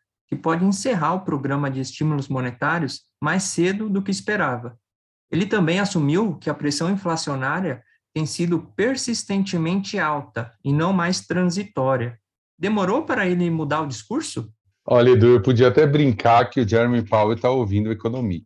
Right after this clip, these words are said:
Speaker 2: Nós temos falado sobre isso há pelo menos, pelo menos seis meses. Era óbvio que não havia uma inflação temporária nos Estados Unidos. Era óbvio que havia uma pressão de demanda.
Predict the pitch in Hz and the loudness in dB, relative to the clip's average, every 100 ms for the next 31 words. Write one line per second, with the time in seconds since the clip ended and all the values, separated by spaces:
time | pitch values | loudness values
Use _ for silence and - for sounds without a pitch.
0 | _ _ 120 123 - - 180 208 - 139 | _ _ 2 2 2 2 4 2 2 4
1 | 113 107 113 104 98 104 87 92 104 101 | 6 6 6 4 2 -2 2 4 4 4
2 | - - 117 - 185 226 151 117 117 117 | -2 0 -2 4 6 6 6 6 6 4
3 | 113 - _ - 277 269 214 143 117 113 | 2 -4 _ 0 2 2 2 2 0 0
4 | 107 - 107 92 85 82 80 73 80 - | -4 -4 -2 -2 -6 -10 -10 -10 -16 -2
5 | 131 135 143 - _ 139 131 107 95 101 | 2 4 2 -2 _ 4 6 4 0 2
6 | 95 82 - _ _ _ _ - 123 123 | 2 2 -4 _ _ _ _ 2 4 6
7 | 165 185 139 95 98 123 123 107 101 98 | 4 4 2 0 0 2 2 2 2 -2
8 | 95 98 95 95 98 92 90 85 76 87 | -2 -2 -4 -6 -4 -2 0 -2 -4 -10
9 | 76 80 73 78 98 110 117 139 117 95 | -10 -12 -12 -2 0 2 2 2 2 -2
10 | - 104 92 104 98 98 92 - 90 87 | -4 -4 -2 -2 -4 -6 -8 -6 -8 -6
11 | 85 82 76 - | -6 -8 -10 -16